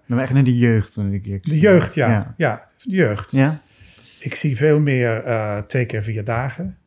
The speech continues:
Speaker 1: Ja.
Speaker 2: Dus mannen zijn nog meer betrokken bij hun kinderen. Dus je ziet dat echt opschuiven. Mannen zijn ook veel banger om verkeerde opmerkingen te maken over vrouwen.
Speaker 1: Ja.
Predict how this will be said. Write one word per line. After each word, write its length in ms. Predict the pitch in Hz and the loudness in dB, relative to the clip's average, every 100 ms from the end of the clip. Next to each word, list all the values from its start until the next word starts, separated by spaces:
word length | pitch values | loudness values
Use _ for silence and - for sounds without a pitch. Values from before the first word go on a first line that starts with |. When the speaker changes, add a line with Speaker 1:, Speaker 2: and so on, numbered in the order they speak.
| - | -4
Speaker 1:
Ja. 320 | 120 107 - - _ _ - | -2 -2 -4 -18 _ _ -14
Speaker 2:
Dus 160 | 120 113 | -8 -6
mannen 260 | 120 113 | -4 -4
zijn 280 | 117 110 123 | -4 -6 -6
nog 320 | 135 147 175 147 | 0 2 2 2
meer 180 | 139 117 | -2 -2
betrokken 420 | 113 127 113 117 | -4 -4 -4 -6
bij 140 | 113 | -6
hun 120 | 107 | -6
kinderen. 480 | 107 110 120 151 185 _ _ _ - - _ - | -6 -6 -6 -8 -12 _ _ _ -20 -20 _ -12
Dus 140 | 110 | -8
je 80 | 113 | -4
ziet 200 | 156 143 | -4 -2
dat 160 | 117 | -4
echt 260 | - 151 - | -4 -6 -4
opschuiven. 680 | 180 - - 110 101 117 123 | -8 -6 -6 -4 -6 -6 -6
Mannen 260 | 127 120 | -4 -4
zijn 280 | 120 113 120 | -2 -2 -2
ook 280 | 131 120 - | -4 -6 -4
veel 300 | - 156 143 | 0 0 2
banger 420 | 131 156 135 117 | 2 2 2 -2
om 180 | 123 120 | -4 -6
verkeerde 440 | 113 110 139 120 123 | -8 -4 -2 -2 -4
opmerkingen 500 | 131 139 135 123 127 | -4 -4 -4 -6 -10
te 120 | 139 | -8
maken 320 | 123 123 139 | -6 -6 -8
over 200 | 120 117 | -10 -8
vrouwen. 460 | 127 120 131 156 - - | -6 -6 -6 -10 -14 -6
Speaker 1:
Ja. 200 | 104 | -4